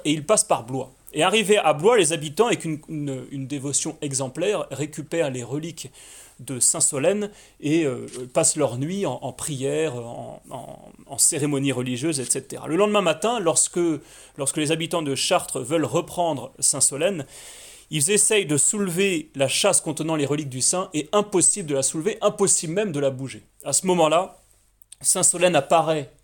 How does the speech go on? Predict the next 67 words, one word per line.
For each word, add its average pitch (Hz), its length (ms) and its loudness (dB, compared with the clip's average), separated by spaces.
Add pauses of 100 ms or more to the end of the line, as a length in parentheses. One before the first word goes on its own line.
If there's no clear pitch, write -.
(100)
à 131 80 -6
l'évêque 143 320 -4
de 127 100 -4
Chartres 196 320 0
en 143 40 -2
lui 139 100 -2
disant 143 380 -2
qu'il 143 220 -8
veut 147 260 -2
reposer 143 460 -4
dans 151 100 -4
la 127 100 -6
ville 135 160 -8
de 120 100 -10
Blois. 113 240 -16 (280)
Et - 60 -6
c'est - 140 -2
comme 120 160 -6
ça 185 220 0
que 190 140 -8
les 131 180 -6
reliques 143 300 -6
de 123 100 -10
Saint - 160 -2
Solène, 165 340 -4
qui - 120 -10
est 127 80 -10
pourtant 147 300 -8
évêque 123 200 -8
de 110 120 -14
Chartres, - 380 -10 (480)
eh 123 60 -10
ben, 127 220 -2
sont 143 320 0
aujourd'hui 139 420 -2
encore 156 420 -4
à 135 100 -4
Blois. 120 280 -12 (2500)
La 170 120 6
cérémonie 220 560 6
du 180 100 2
baptême 202 400 4
de 165 80 6
Clovis 170 760 2
est 160 100 2
fixée, 220 440 2
en 208 80 6
tout 180 160 -4
cas 190 220 6
c'est - 200 2
la 156 120 4
date 170 200 4
traditionnelle 160 720 2
que, 147 120 -4
que 135 180 -6
nous, 139 240 -4
que 139 100 -6
nous 139 140 0
retenons, 151 560 0
est 151 120 0
fixée 196 600 2
à 156 100 4
la 151 100 6
Noël 165 480 4
quatre 170 140 2
cent 156 280 0
quatre-vingt-seize. 131 800 -2